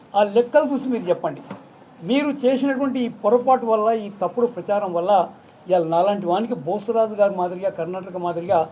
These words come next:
నాకు మంత్రి వచ్చింటే ఇవాళ వనపర్తి ఎంత అభివృద్ధిలో పోతా ఉండే. మీరు ఆ వనపర్తి నియోజకవర్గానికి నష్టం చేశారు, వనపర్తి ప్రజలకు మీరు నష్టం చేశారనేటువంటి మాట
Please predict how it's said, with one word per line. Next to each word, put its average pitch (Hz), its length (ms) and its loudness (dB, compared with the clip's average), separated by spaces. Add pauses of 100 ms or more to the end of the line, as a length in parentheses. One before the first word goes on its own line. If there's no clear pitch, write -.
(340)
నాకు 170 220 0
మంత్రి 180 260 -2
వచ్చింటే 202 340 -8
ఇవాళ 180 240 0
వనపర్తి 180 440 -4 (520)
ఎంత 226 160 -2 (100)
అభివృద్ధిలో 190 360 -2 (100)
పోతా 180 240 -6
ఉండే. 175 220 -6
మీరు 196 160 0
ఆ 175 40 -2 (160)
వనపర్తి 240 480 -4 (100)
నియోజకవర్గానికి 226 840 -2
నష్టం 202 320 -10
చేశారు, 190 320 -4 (460)
వనపర్తి 247 420 4 (120)
ప్రజలకు 254 400 0
మీరు 226 180 0
నష్టం 185 300 -8
చేశారనేటువంటి 160 760 -8
మాట 151 120 -8